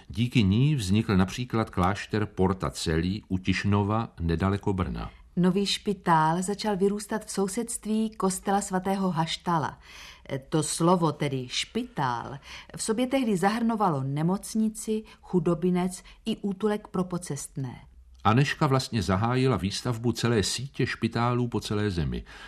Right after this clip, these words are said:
Speaker 1: Další byly založeny ve Stříbře, v Mostě, Chebu,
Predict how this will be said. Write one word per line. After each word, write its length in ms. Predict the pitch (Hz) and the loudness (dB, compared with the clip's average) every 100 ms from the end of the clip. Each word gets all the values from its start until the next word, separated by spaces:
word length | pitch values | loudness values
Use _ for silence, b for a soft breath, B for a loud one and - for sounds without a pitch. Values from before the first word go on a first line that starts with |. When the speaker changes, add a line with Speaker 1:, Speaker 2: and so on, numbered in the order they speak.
| B B - | B B 2
Speaker 1:
Další 420 | 98 120 - 127 | 4 4 2 2
byly 220 | 117 101 | 4 4
založeny 420 | 90 101 98 76 | 4 2 2 0
ve 120 | 82 | 0
Stříbře, 680 | 101 - - 117 110 120 117 117 | -4 -6 -8 -4 -4 -2 -2 -4
v 140 | 78 | -2
Mostě, 480 | 85 101 - - 110 | 0 0 -2 -4 -6
Chebu, 480 | - 98 85 92 92 | -4 0 0 0 -4